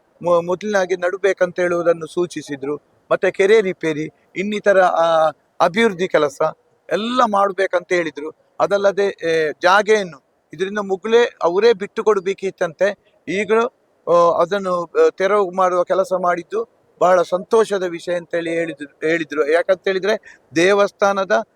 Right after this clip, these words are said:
ಅತಿ ಹತ್ತಿರ ಕೆಲ, ಆ, ಜಾಗ, ಆ, ಆ, ಅಶ್ವತ್ಥ ಮರಕ್ಕವರೆಗೆ ಅಲ್ಲಿ ದೇವರ ಸಾನ್ನಿಧ್ಯಕ್ಕೆ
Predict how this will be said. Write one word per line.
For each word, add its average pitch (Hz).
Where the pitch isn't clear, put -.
ಅತಿ 233
ಹತ್ತಿರ 220
ಕೆಲ, 190
ಆ, 151
ಜಾಗ, 165
ಆ, 180
ಆ, 160
ಅಶ್ವತ್ಥ 214
ಮರಕ್ಕವರೆಗೆ 208
ಅಲ್ಲಿ 190
ದೇವರ 202
ಸಾನ್ನಿಧ್ಯಕ್ಕೆ 202